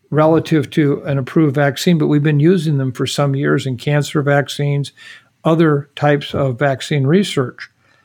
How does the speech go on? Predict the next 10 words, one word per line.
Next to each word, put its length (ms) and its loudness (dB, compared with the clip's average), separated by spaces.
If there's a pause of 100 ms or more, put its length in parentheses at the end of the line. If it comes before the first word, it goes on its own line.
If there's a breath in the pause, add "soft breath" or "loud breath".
(160)
and 440 2 (200)
that 400 -2 (800)
we 520 0 (400)
have 520 2 (240)
really 440 2
quite 260 0
a 20 2
remarkable 680 2
safety 360 0
profile, 800 -2